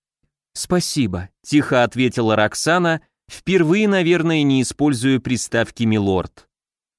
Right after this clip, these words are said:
Пока она успела распробовать одно кондитерское изделие, нам уже принесли новую порцию мороженого,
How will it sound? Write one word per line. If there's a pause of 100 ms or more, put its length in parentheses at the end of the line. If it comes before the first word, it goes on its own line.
(100)
Пока
она
успела
распробовать
одно
кондитерское
изделие,
нам
уже
принесли
новую
порцию
мороженого,